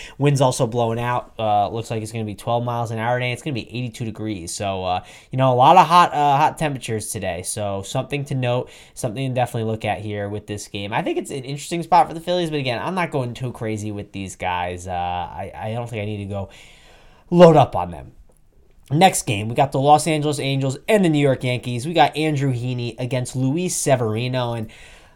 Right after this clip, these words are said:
uh, it's tough, right? Uh, I was actually talking with one of my friends about it yesterday 'cause he's an Angels fan. He's going to the game on Saturday, and he was like, "Thank goodness we don't, I don't have to go watch Severino, uh, you know, just destroy, <laughs> uh, my Angels," he said.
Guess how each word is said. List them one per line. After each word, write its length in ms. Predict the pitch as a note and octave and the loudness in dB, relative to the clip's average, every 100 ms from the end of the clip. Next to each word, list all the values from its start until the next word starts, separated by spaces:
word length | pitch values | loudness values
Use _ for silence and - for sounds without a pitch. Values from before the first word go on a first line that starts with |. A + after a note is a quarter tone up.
| _ | _
uh, 220 | E3 E3+ - | 6 6 6
it's 220 | D#3+ - | 0 0
tough, 400 | - F#3+ D#3+ - | 6 8 8 6
right? 260 | C3 C3+ C3+ | 6 6 6
Uh, 40 | |
I 320 | C3 B2+ C#3 | 6 8 6
was 100 | D3+ | 6
actually 200 | E3+ - | 4 2
talking 180 | E3+ D3+ | 2 4
with 80 | D3+ | 4
one 80 | D3 | 2
of 40 | |
my 120 | D3 | 0
friends 280 | C#3+ D#3+ D3+ | 0 0 0
about 260 | C3+ C3+ B2+ | 2 2 2
it 80 | A#2+ | 0
yesterday 420 | B2 - A#2 A2+ | -2 -2 -4 -4
'cause 180 | - A2 | -6 -6
he's 180 | D3 | -4
an 60 | C3+ | -2
Angels 380 | C3 B2+ B2+ - | -2 -2 -4 -4
fan. 240 | B2+ B2+ | -2 0
He's 140 | B2 A2+ | -2 -4
going 180 | B2+ | -4
to 60 | C3 | -4
the 60 | B2 | -4
game 220 | B2+ B2 | -4 -4
on 140 | A#2 | -6
Saturday, 560 | - B2 B2 A#2+ A#2 A2+ | 0 2 4 2 0 -2
and 60 | |
he 120 | A#2 A#2+ | -4 -4
was 220 | A#2 A2 | -4 -4
like, 220 | G2+ G2+ | -8 -6
"Thank 260 | D#3+ G3 E3+ | -2 -2 -2
goodness 260 | E3 D#3+ | -2 -2
we 80 | D3 | -2
don't, 180 | C#3+ C3+ | 0 0
I 220 | C3+ C3+ | 0 0
don't 140 | D#3 | 2
have 160 | D3+ - | 2 0
to 80 | C#3 | 0
go 140 | C3+ | 2
watch 280 | C3 A#2+ - | 2 0 0
Severino, 800 | - C3 A#2+ B2 B2+ A2 A2 G#2+ | 0 0 0 -2 -2 -2 -2 -2
uh, 260 | G#2+ G#2 G#2 | -2 -2 -4
you 80 | A2 | -4
know, 120 | A2 | -6
just 200 | G#2+ A2+ | -6 -10
destroy, 400 | A2+ - B2+ A#2+ G#2 | -10 -8 -4 -2 0
<laughs> 40 | |
uh, 160 | C3+ A2+ | 2 0
my 160 | A2 C#3+ | 0 4
Angels," 320 | A3+ D#3+ A2+ | 4 4 0
he 100 | G2+ | -4
said. 300 | - F#2 | -6 -8